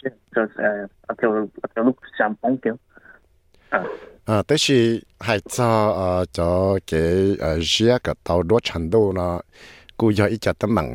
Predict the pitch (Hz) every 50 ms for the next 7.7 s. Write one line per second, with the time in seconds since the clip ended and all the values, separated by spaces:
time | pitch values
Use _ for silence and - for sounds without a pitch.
0 | 65 78 90 104 - 95 82 - 101 - - - 64 73 - - 71 73 73 73
1 | 76 76 - - - 98 98 - _ - - - 85 90 85 78 73 82 80 69
2 | 76 73 - - 80 - _ - 90 92 104 110 110 110 113 113 110 - - -
3 | - - - _ _ _ _ _ _ - 85 80 80 78 78 78 73 73 - -
4 | 87 - - - 123 104 - - - - 87 82 76 _ - 87 80 - - 107
5 | 104 95 87 80 82 76 - - - 135 117 107 101 87 78 78 80 76 - 117
6 | 117 110 92 82 78 82 107 127 - - - - 82 76 78 82 87 87 87 90
7 | 90 90 85 - - _ _ - - 92 90 101 123